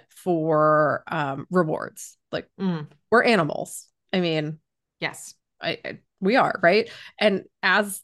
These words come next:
Speaker 1: that, on that base level of how our biology functions, we're constantly looking for reward, whether it's safety or food or security or love or whatever.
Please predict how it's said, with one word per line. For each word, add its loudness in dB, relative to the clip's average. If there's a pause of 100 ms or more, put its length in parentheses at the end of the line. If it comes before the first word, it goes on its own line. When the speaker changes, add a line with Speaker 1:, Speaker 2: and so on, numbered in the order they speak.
Speaker 1:
that, 2
on -2
that 0
base -2
level -6
of -2
how -4
our -2 (220)
biology 0
functions, -4
we're -6
constantly 0
looking -4
for -6
reward, 0
whether 4
it's -4
safety -4
or -10
food -2
or -2 (320)
security 0
or -4
love 2
or -2
whatever. -2